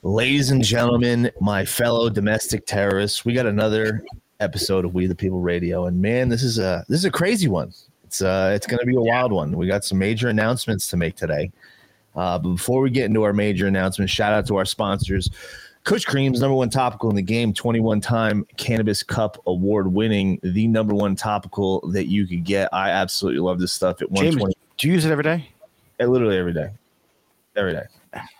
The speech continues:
Speaker 1: Every
Speaker 2: What do you
Speaker 1: fucking
Speaker 2: use it on?
Speaker 1: My balls.
Speaker 2: Ah, that's why they're so soft and luscious.
Speaker 1: Yeah, I use it all over my balls, um, and that's why they are soft and luscious. <laughs> Yeah, go to kush creams dot com, code W P R U S A for fifteen percent off.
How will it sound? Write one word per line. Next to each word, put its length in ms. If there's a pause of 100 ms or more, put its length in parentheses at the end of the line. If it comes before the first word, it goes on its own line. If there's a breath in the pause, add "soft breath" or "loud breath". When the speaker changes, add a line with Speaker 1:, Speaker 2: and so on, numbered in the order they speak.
(200)
Speaker 1:
Every 140
Speaker 2:
What 160
do 40
you 100
Speaker 1:
fucking 60
Speaker 2:
use 20
it 60
on? 200 (720 soft breath)
Speaker 1:
My 80
balls. 500 (340)
Speaker 2:
Ah, 520 (120)
that's 200
why 60
they're 80
so 140
soft 380
and 100
luscious. 540 (320)
Speaker 1:
Yeah, 140
I 40
use 240
it 140
all 320
over 160
my 140
balls, 520 (200)
um, 440 (120)
and 100
that's 380
why 420 (300)
they 80
are 160
soft 320
and 100
luscious. 360 (120 loud breath)
<laughs> 80 (480 loud breath)
Yeah, 140
go 120
to 140
kush 140
creams 260
dot 180
com, 280
code 180
W 220
P 120
R 120
U 160
S 160
A 260
for 140
fifteen 440
percent 380
off. 380